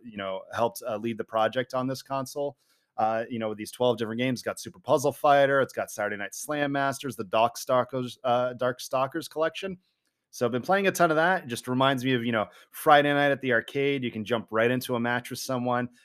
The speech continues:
and then easily spectate it. So they did a damn good job in playing these older school games. So I've been playing a bunch of that. My review went out on the youtube dot com slash C E O gaming and just seeing the response to that one, might start focusing, you know, I have a couple more statues to go through, but I kinda feel like it's time to just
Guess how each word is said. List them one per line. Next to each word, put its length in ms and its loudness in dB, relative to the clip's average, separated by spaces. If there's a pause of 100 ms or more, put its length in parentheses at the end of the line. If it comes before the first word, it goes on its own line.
and 160 -2
then 320 -2
easily 340 -2
spectate 540 -2
it. 100 -2
So 140 -4
they 100 0
did 160 0
a 60 -2
damn 280 2
good 200 -2
job 320 2
in 100 -8
playing 240 -4
these 160 -8
older 240 -6
school 300 -12
games. 420 -12 (300)
So 260 4
I've 80 6
been 120 -4
playing 240 0
a 40 2
bunch 220 2
of 60 -2
that. 340 6
My 80 -2
review 300 -2
went 160 0
out 120 2
on 140 0
the 260 -2
youtube 320 -4
dot 220 -2
com 220 -4
slash 200 -6
C 200 -8
E 60 0
O 40 -2
gaming 500 -4 (380)
and 100 0
just 140 -2
seeing 160 0
the 60 2
response 360 0
to 60 -6
that 260 2
one, 260 2 (460)
might 280 2
start 280 2
focusing, 460 0
you 60 0
know, 100 2
I 80 2
have 140 0
a 40 -4
couple 260 0
more 140 2
statues 540 -2
to 60 -18
go 140 0
through, 300 -4
but 160 -2
I 80 -4
kinda 260 0
feel 260 2
like 180 4
it's 140 -4
time 240 0
to 60 -6
just 280 -12